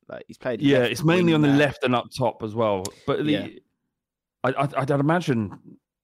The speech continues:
Speaker 2: I don't, I mean, he's not gonna start. He'll be on the bench, isn't he? He's not
Speaker 1: Yeah,
Speaker 2: gonna get in ahead.
Speaker 1: but you
Speaker 2: And
Speaker 1: know what?
Speaker 2: Em-, Em-, Emil
Speaker 1: Sometimes
Speaker 2: Smith Rowe's fit
Speaker 1: Sorry, go
Speaker 2: now,
Speaker 1: on.
Speaker 2: isn't he? So
Speaker 1: Yeah, so it's all, it's all, it's all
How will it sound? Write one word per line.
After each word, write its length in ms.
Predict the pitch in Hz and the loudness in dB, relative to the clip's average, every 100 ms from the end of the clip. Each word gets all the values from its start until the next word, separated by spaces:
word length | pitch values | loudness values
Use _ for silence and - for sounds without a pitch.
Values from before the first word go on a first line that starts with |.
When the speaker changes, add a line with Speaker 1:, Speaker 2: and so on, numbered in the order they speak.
| _ - | _ -10
Speaker 2:
I 60 | |
don't, 260 | 117 180 - | -6 -6 -6
I 60 | |
mean, 120 | 117 127 | -6 -4
he's 100 | 147 | -6
not 140 | 117 | -8
gonna 120 | 95 | -12
start. 480 | - - 120 73 55 | -10 -4 -4 -4 -6
He'll 80 | 101 | -6
be 100 | 131 | -6
on 60 | 107 | -4
the 80 | |
bench, 260 | 87 127 73 | -4 -4 -6
isn't 100 | 127 | -14
he? 140 | - - _ _ | -14 -18 _ _
He's 100 | 117 | -10
not 80 | 151 | -4
Speaker 1:
Yeah, 240 | 160 151 | 0 2
Speaker 2:
gonna 80 | 147 | 2
get 60 | 107 | 0
in 80 | |
ahead. 220 | 104 113 - | -2 -2 -4
Speaker 1:
but 140 | 208 247 | -8 -2
you 60 | 320 | 0
Speaker 2:
And 80 | |
Speaker 1:
know 40 | 285 | 2
what? 60 | 160 | 0
Speaker 2:
Em-, 220 | 165 175 | 0 -2
Em-, 40 | - - _ - - | -2 -10 _ -12 -2
Emil 160 | 151 151 | 0 2
Speaker 1:
Sometimes 40 | |
Speaker 2:
Smith 180 | 147 110 | 0 2
Rowe's 240 | 135 113 | 2 0
fit 320 | - - - 113 | -6 -18 -4 -4
Speaker 1:
Sorry, 100 | 113 | -2
go 40 | 98 | -2
Speaker 2:
now, 100 | 110 | -2
Speaker 1:
on. 60 | |
Speaker 2:
isn't 140 | 131 107 | -2 -6
he? 100 | 87 | -8
So 180 | 110 107 - _ - _ | -6 -8 -10 _ -20 _
Speaker 1:
Yeah, 340 | 135 151 156 147 _ _ 127 | 0 4 2 0 _ _ -14
so 220 | - 151 | -4 0
it's 180 | 139 - | 0 -2
all, 120 | 147 | -6
it's 60 | - | -8
all, 80 | - | -12
it's 160 | - | -10
all 260 | 156 151 | -10 -10